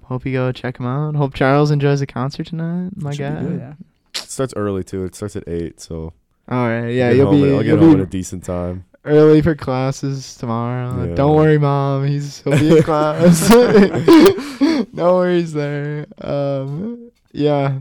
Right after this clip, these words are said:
Speaker 1: thank you so much for listening to the Badger Variety Hour,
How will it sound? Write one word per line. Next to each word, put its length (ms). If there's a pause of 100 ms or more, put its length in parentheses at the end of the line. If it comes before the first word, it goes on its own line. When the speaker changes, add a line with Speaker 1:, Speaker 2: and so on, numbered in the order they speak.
(140)
Speaker 1:
thank 240
you 240
so 180
much 220
for 120
listening 600
to 400 (1000)
the 60
Badger 300
Variety 400
Hour, 380